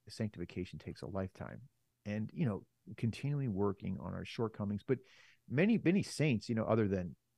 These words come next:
I mean, uh, Jacques Philippe's not a saint, he's still alive, you know, but, you know, Saint Francis de Sales, I mean, he used to say this. He says, "One of the things that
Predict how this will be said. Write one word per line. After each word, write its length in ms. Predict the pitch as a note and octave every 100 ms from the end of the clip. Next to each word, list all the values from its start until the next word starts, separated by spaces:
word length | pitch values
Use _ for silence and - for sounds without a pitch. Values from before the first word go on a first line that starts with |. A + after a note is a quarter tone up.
| _
I 40 | G2+
mean, 200 | G2+ G2
uh, 80 | F#2+
Jacques 200 | G2 -
Philippe's 260 | - E2
not 140 | E2+ C#2
a 60 |
saint, 340 | - - G#2 F2+
he's 120 | F2+
still 200 | - E2
alive, 380 | D2+ F#2 F#2 F#2 -
you 80 | -
know, 160 | E2+ F#2 -
but, 180 | G#2+ - _ _ -
you 100 | A#2+
know, 80 | G#2+
Saint 260 | - C#3+
Francis 320 | A2+ A2 -
de 100 | -
Sales, 520 | - A2 C3+ - - -
I 60 | -
mean, 180 | F2+ F#2
he 120 | G#2+
used 220 | G#2 -
to 60 | -
say 200 | - E2+
this. 200 | B2 -
He 120 | F#2
says, 200 | G#2+ G2
"One 200 | F#2+ G#2+
of 80 | G#2
the 80 |
things 240 | F#2+ G2 G2
that 140 | -